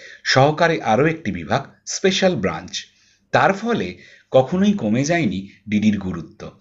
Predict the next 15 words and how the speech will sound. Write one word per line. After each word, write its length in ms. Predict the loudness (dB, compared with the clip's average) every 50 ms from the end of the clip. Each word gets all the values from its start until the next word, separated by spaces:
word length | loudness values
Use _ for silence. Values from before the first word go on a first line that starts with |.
| _ _ _ _ -4
জন্মলগ্নে 680 | 0 2 4 4 4 4 4 4 4 2 2 0 -2 -2
যে 100 | -2 -2
সুনাম 380 | -2 0 2 2 2 2 2
অর্জন 320 | 2 0 0 0 -2 -2 -2
করে 220 | 0 0 2 2
এই 80 | 2 2
বিভাগ, 300 | 2 2 2 2 0 -2 -12 -20 -20 _ _ 0
তারই 280 | 2 2 4 2 2
ফল 360 | 0 0 -2 -2 -2 -2 -6 -10 -12 -20 _ _
কলকাতা 420 | 0 0 2 2 2 0 -2 -2 -4
পুলিশের 520 | -2 0 0 0 0 0 -4 -4 -6 -8 -18 -20 -20 _ -8
স্কটল্যান্ড 680 | -6 -6 0 4 4 2 2 2 -4 -2 -2 -2 -2 -6
ইয়ার্ড 460 | -6 -4 2 4 4 4 4 4 2
of 80 | 0 0
the 160 | -2 -6